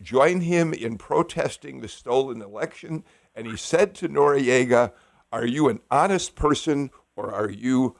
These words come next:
a thief?" And that's how it all started, Paige. And the Carter Center has monitored elections in over a hundred countries ever since, right?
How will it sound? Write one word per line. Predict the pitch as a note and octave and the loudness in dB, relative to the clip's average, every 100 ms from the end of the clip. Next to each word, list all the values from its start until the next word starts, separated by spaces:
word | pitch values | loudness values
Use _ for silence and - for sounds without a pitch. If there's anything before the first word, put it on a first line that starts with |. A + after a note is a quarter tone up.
| _ | _
a | G#2 G2+ | -12 -12
thief?" | - - B3+ A3 - _ | -14 -12 -10 -10 -14 _
And | - | -4
that's | D3+ - | -2 -2
how | C4+ F3+ | 2 2
it | C3 | 4
all | D3+ | 2
started, | D#3+ - D#3 E3 A2 - _ _ | 0 -2 2 2 0 -12 _ _
Paige. | C3+ G#2+ B2 A#2 - | -6 -4 -4 -6 0
And | C3 C3 B2+ _ _ | 2 2 -4 _ _
the | G#2 C#3+ C#3+ C#3 | _ -6 -4 -4
Carter | - D#3+ E3 | 0 2 2
Center | - D3+ D3+ | -2 0 0
has | C3+ C3 B2+ - _ | 2 2 2 -8 _
monitored | A2+ C3+ C#3+ C3+ C3+ A#2+ | -6 0 0 0 -2 2
elections | A#2+ B2+ - B2 | 2 2 0 -4
in | B2 | -2
over | A2+ A2 | 0 -2
a | - | 0
hundred | B2+ B2+ A#2+ | -2 -2 -6
countries | A#2 G#2+ F#2+ F#2+ | -8 -8 -14 -18
ever | G2 G2+ | -20 -20
since, | - A2 - | -20 -20 -20
right? | - B2 D3 | -8 -4 -4